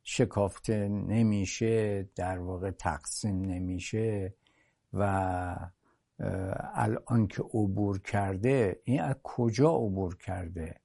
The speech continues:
چجوری شده که بین این دو تا شکاف رو و بعد اون خطوط موازی رو پدید آورده، اون انوار متناوب رو در واقع تشکیل داده؟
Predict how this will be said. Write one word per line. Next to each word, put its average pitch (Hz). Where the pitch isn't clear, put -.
چجوری 117
شده 160
که 117
بین 110
این 107
دو 95
تا 98
شکاف 104
رو 104
و 107
بعد 107
اون 127
خطوط 110
موازی 110
رو 143
پدید 98
آورده، 92
اون 117
انوار 117
متناوب 107
رو 101
در 117
واقع 101
تشکیل 98
داده؟ 90